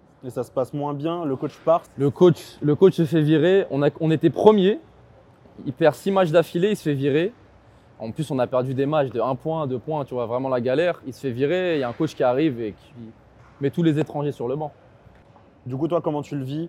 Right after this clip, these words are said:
Speaker 1: Parce que c'est quand même ta première saison professionnelle. Euh, comment tu vis de passer de « je joue beaucoup » à « bah, je suis sur le banc, je, je grappille des minutes » ? Comment ça, comment ça se passe pour toi à ce moment-là ?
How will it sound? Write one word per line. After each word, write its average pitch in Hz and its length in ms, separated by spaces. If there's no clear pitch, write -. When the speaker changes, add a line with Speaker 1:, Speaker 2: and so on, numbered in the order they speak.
Speaker 1:
Parce - 80
que 123 60
c'est 123 160
quand 151 100
même 160 140
ta 143 80
première 135 320
saison 139 220
professionnelle. 143 680
Euh, 120 140
comment 131 240
tu 139 160
vis 139 160
de 127 240
passer 156 380
de « 135 400
je 123 120
joue 135 100
beaucoup » 165 440
à « 131 340
bah, 120 140
je 117 80
suis 131 100
sur 147 140
le 143 80
banc, 156 400
je, 123 220
je 120 100
grappille 127 300
des 131 100
minutes » ? 143 420
Comment 131 180
ça, 117 340
comment 127 140
ça 117 140
se - 60
passe 131 140
pour - 140
toi 123 120
à - 20
ce 120 100
moment-là ? 107 200